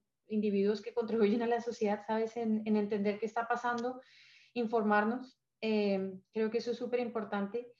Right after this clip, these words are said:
Em, y de esa forma, digamos, vamos a poder ser mejores líderes, porque, porque, digamos, ahora no nos va a servir estar en, o sea, solamente mirando nuestro día a día, sino yo creo que nos toca abrirnos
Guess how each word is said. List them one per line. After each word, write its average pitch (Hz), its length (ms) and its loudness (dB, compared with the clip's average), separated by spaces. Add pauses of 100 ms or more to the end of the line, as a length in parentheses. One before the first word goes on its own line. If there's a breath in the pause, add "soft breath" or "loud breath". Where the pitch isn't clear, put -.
(640 soft breath)
Em, 220 540 2 (960)
y 240 160 2
de 220 120 10
esa 220 180 2
forma, 240 240 2
digamos, 214 280 2
vamos 214 200 0
a 220 100 -2
poder 220 220 2
ser 202 120 -2
mejores 214 360 2
líderes, 208 380 0
porque, 202 520 -4
porque, 202 400 -2
digamos, 196 380 -2
ahora 240 560 2 (220)
no 226 340 2
nos 240 260 -2
va 240 80 6
a 233 40 2
servir 240 600 -2
estar 214 380 -2
en, 220 180 -4 (220)
o 214 80 -4
sea, 208 220 0
solamente 226 920 0
mirando 220 720 0
nuestro 214 540 0
día 196 220 0
a 180 40 -2
día, 180 340 -4 (100)
sino 208 300 -2
yo 196 200 -4
creo 214 120 -4
que 226 120 -2
nos 220 160 -4
toca 202 180 -2
abrirnos 220 580 0